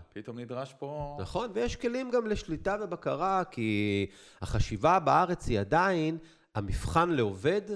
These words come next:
Speaker 2: זה כמה שעות
Speaker 1: כמה
Speaker 2: הוא
Speaker 1: הוא
Speaker 2: עובד.
Speaker 1: עובד.
Speaker 2: אצל מי האור, מכבים
Speaker 1: מהמם.
Speaker 2: אחרון במשרד. במקום למדוד תפוקות,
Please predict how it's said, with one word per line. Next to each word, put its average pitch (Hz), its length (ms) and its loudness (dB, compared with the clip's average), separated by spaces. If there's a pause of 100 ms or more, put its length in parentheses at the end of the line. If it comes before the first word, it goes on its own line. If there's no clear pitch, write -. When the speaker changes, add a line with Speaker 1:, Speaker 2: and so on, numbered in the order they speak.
(520)
Speaker 2:
זה - 120 -8
כמה 120 260 -8
שעות 95 280 -8
Speaker 1:
כמה 90 100 -10
Speaker 2:
הוא 101 80 -4
Speaker 1:
הוא 87 80 -6
Speaker 2:
עובד. 92 240 -4
Speaker 1:
עובד. - 120 -16 (240)
Speaker 2:
אצל 120 260 -2
מי 196 200 2
האור, 214 520 4 (380)
מכבים 110 360 -6
Speaker 1:
מהמם. 117 120 -4
Speaker 2:
אחרון 110 300 -4
במשרד. 95 540 -6 (360)
במקום 107 340 0
למדוד 139 300 0
תפוקות, - 640 -6